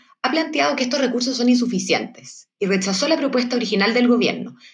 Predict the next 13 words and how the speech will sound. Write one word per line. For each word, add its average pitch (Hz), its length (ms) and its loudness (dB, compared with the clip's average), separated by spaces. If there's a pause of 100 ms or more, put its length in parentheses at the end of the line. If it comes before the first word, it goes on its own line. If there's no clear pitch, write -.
(120)
de 196 100 0
manera 226 320 4
que 196 100 2
aún 233 220 4
no 311 80 -2
se 240 140 -4
define 233 500 -2
cuál 254 160 -2
será 254 200 -2
el 226 60 0
monto 190 280 0
del 208 80 -2
beneficio. 208 520 -8